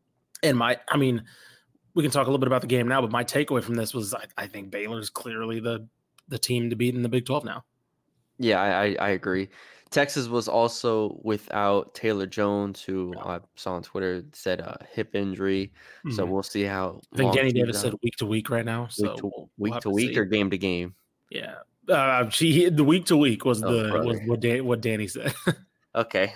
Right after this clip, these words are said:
Speaker 2: Uh, yeah. So, uh, we'll see. But, you know, they played this game, and Texas was hanging around a bit, uh, e-, after Baylor went on,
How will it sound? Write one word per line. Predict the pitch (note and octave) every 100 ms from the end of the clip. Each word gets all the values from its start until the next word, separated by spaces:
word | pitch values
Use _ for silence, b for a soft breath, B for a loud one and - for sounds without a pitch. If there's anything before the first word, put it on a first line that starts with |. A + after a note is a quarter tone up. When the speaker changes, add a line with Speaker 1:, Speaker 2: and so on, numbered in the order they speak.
| -
Speaker 2:
Uh, | A#2 A2 G#2
yeah. | A2+ F#2+
So, | G2 A2 G2+ G2+ B B B -
uh, | A2+ A2 A2
we'll | B2+
see. | - C3 B2
But, | A2+ A#2 A#2+ G#2 -
you | B2 B2+
know, | A2
they | A2
played | A2 C#3 C3 B2
this | A#2
game, | - A#2 A2+ G#2+
and | G2 - _ _ _
Texas | - B2+ - C3 A2
was | A2+ A2
hanging | B2+ B2+ C3+
around | A#2+ A#2 A#2 A#2
a | G#2+
bit, | A2+ A2+ A2 - - b b b _
uh, | G2+ F#2 F2+ D2+
e-, | G#2+
after | G#2 G#2+ -
Baylor | G2+ A2 A2
went | G#2+ G#2
on, | G2+